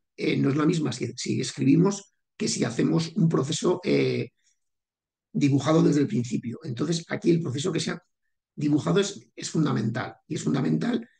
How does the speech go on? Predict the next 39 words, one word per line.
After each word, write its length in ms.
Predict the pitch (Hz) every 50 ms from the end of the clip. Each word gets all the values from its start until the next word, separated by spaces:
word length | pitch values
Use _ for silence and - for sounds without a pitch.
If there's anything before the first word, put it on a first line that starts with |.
| _ _ _
también 200 | - 131 147 165
porque 140 | - - -
son 80 | 147
procesos 260 | 143 139 151 156 143
colaborativos, 680 | - - 202 - 160 160 160 156 - 214 208 208 202 208
porque 180 | - - 127 139
tiene 160 | 123 127 135
que 80 | - -
haber, 140 | 147 151 139
como 100 | 147 -
hemos 140 | 147 143
dicho 100 | - -
muchas 220 | - - - 143 139
veces, 240 | 147 143 117 113 123
muchas 280 | 143 165 165 170 165
versiones. 760 | 143 139 131 131 - 160 165 170 175 175 175 175 - - - _ _ _ _ _ _ _ _ _ - - 131
Tenemos 300 | 127 143 143 156 170 165
que 100 | - -
ir 80 | - -
viendo 260 | 156 170 165 160 -
cómo 180 | - 165 165
evoluciona 600 | 165 160 147 147 147 120 - - 160 165 165 160
nuestro, 720 | 151 135 135 135 - - 127 131 135 131 135 131 131 135 - _ _ _ _ _ _ _ _
nuestra 360 | - 143 143 131 - - -
ruta 180 | - 156 170 165
de 140 | 151 143 -
cambio 480 | - 180 180 175 165 156 160 202 - _ _ _ _
y 140 | - 170 139
tenemos 300 | - - 143 143 - -
que 80 | - 233
ir 40 | 226
guardando 280 | 220 214 220 220 214
los 100 | 214 -
hitos 220 | - 165 165 - 165
intermedios 680 | 156 - 147 143 - 180 180 170 165 160 160 160 143
de 120 | 139 135
cómo 160 | - 151 156
están 280 | 151 - 160 156 156 160 - - _ _ _ _ _ _ _ -
primero 640 | - 147 139 151 151 147 147 165 165 - - _